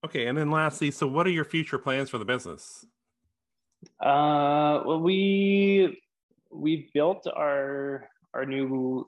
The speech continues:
Speaker 2: layer barn, and we built a new pullet barn so that we have enough room for expansion. Um, so we're definitely hoping to expand on the layer side of things.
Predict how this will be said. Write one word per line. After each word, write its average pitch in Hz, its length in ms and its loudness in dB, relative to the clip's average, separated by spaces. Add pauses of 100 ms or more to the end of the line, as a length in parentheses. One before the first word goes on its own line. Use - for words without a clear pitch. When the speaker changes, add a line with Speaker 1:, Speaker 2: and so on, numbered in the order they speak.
Speaker 2:
layer 127 340 0
barn, 123 520 -4
and 120 120 -16
we 113 80 -10
built 117 280 -2
a 139 60 -4
new 127 120 -4 (120)
pullet 117 280 0
barn 110 400 -4 (400)
so 113 240 -4
that 101 520 2 (100)
we 110 120 -6
have 101 220 -2
enough 98 300 -8
room 92 320 -10 (560)
for 98 560 -4 (100)
expansion. 147 760 -8 (1000)
Um, 87 800 -6 (760)
so 90 720 -6
we're 98 440 -6 (180)
definitely 110 480 0
hoping 104 460 -6 (140)
to 104 580 -6 (180)
expand 98 880 -4 (680)
on 92 320 -2
the 92 80 -4
layer 98 280 0
side 123 280 0
of - 100 -8
things. 220 420 -4